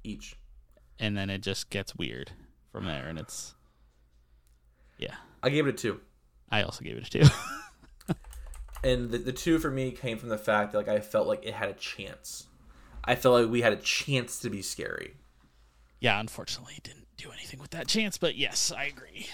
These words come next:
Speaker 1: Uh,
Speaker 2: Like, it's
Speaker 1: subgenre, I actually put it into religion.
Speaker 2: I was thinking religion as well.
Speaker 1: Because I think whenever we do get to that season, we'll probably end up tossing, like, folk tales and,
Speaker 2: Or, like,
Speaker 1: yeah,
Speaker 2: yeah.
Speaker 1: into there. I think that would
Speaker 2: Yep.
Speaker 1: where it would fall best.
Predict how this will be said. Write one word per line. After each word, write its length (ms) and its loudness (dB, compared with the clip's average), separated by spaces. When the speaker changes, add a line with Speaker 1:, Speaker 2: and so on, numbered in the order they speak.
Speaker 1:
Uh, 120 10
Speaker 2:
Like, 100 8
it's 100 2
Speaker 1:
subgenre, 640 10
I 140 6
actually 340 0
put 300 0
it 180 2
into 580 -6
religion. 680 -6
Speaker 2:
I 140 2
was 120 -2
thinking 280 -2
religion 400 0
as 120 -2
well. 280 0
Speaker 1:
Because 220 2
I 80 10
think 260 0
whenever 240 2
we 120 2
do 180 -2
get 140 0
to 60 -14
that 160 0
season, 440 -2
we'll 100 0
probably 560 -2
end 180 -4
up 280 -2
tossing, 680 -2
like, 180 -8
folk 380 -4
tales 580 0
and, 100 -2
Speaker 2:
Or, 400 -6
like, 100 -4
Speaker 1:
yeah, 320 0
Speaker 2:
yeah. 160 -2
Speaker 1:
into 240 -2
there. 460 2
I 20 -4
think 160 -6
that 140 -2
would 120 0
Speaker 2:
Yep. 80 0
Speaker 1:
where 140 0
it 60 -6
would 120 -6
fall 240 -2
best. 380 -4